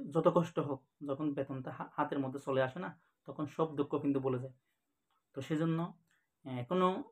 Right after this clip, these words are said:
মালয়েশিয়ার ভিসা হয়তো পুরোপুরি খুলে নাই, খুললেও কিন্তু সামনে খুলবে, আহ, পাম অয়েল, পাম অয়েল বা বিভিন্ন ক্ষেত খামারের ভিসা,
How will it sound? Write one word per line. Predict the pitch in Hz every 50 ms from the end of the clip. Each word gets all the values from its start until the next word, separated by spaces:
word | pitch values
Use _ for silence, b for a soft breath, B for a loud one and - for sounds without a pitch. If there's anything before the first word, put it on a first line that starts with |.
| _ -
মালয়েশিয়ার | 147 139 139 139 - - 151 143
ভিসা | 143 151 143 - 143 135
হয়তো | 127 127 139 - 143
পুরোপুরি | 139 143 139 131 131 131 127
খুলে | - _ 143 143 147
নাই, | 147 135 135 143 - _ _ _ _ _ _ _ _ _ _
খুললেও | - 175 175 185 185 180 165 143 139
কিন্তু | - 160 160 160 175 180 185
সামনে | - - 165 165 170 160 147
খুলবে, | 147 151 165 165 156 156 156
আহ, | - 151 143 135 131 131 131 139 - _ _ _ _ _ _ _ -
পাম | 139 143 147 147
অয়েল, | 147 147 147 147 147 - 101 104 - - - _
পাম | - 143 143 151
অয়েল | 151 147 143
বা | 143 147
বিভিন্ন | 143 139 139 139 143 151 147
ক্ষেত | 143 - 143 -
খামারের | - 147 143 139 131 127 127
ভিসা, | 131 147 139 - 139 135